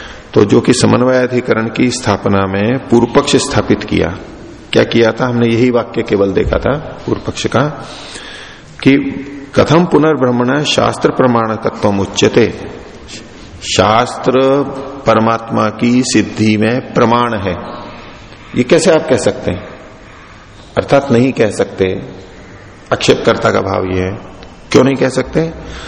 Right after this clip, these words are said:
तो उन्होंने मीमांसा का सूत्र दे दिया, आमनाय से क्रियार्थत्वा,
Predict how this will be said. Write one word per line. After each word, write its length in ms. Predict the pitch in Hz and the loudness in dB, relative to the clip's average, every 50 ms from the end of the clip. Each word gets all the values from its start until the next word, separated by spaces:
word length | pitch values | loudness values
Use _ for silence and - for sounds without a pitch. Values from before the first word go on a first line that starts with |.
| - - - - - | -16 -16 -18 -6 -2
तो 60 | - | 0
उन्होंने 220 | 98 104 104 101 101 | 2 2 2 2 2
मीमांसा 400 | 101 101 101 104 101 101 - - | 0 2 2 0 0 0 0 0
का 120 | - 104 98 | 2 2 2
सूत्र 320 | - 98 95 - 104 98 | 2 0 0 0 0 0
दे 160 | 92 98 95 | 2 2 0
दिया, 320 | 90 95 98 98 95 98 - - | 2 0 0 0 0 -2 -2 0
आमनाय 460 | 110 104 107 107 107 104 104 104 104 101 | 2 2 2 2 2 2 2 0 -2 -2
से 180 | - - - 117 | 0 0 0 0
क्रियार्थत्वा, 760 | - - 110 107 104 98 98 - - - 98 - - - 95 | 2 2 2 4 4 2 2 0 -4 -6 -6 -4 -2 -2 -2